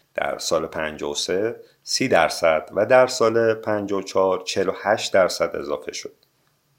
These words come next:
افزایش دستمزدها باعث بالا رفتن استانداردهای زندگی در بین کارگران ماهر کارخونه‌ها شده بود. در سال پنجاه میانگین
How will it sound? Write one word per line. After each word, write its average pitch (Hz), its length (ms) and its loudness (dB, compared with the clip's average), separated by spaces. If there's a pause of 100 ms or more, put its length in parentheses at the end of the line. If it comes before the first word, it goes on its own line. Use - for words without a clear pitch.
(300)
افزایش 104 520 -2
دستمزدها 95 840 4
باعث 98 420 2
بالا 95 520 4
رفتن 82 500 2
استانداردهای 87 1040 0
زندگی 87 680 -6 (240)
در 90 260 2
بین 110 420 -2
کارگران 90 640 2
ماهر 98 440 2
کارخونه‌ها 78 640 0
شده 73 260 -8
بود. - 140 -16 (480)
در 95 180 0
سال 110 260 -2
پنجاه 90 760 0
میانگین 87 720 -2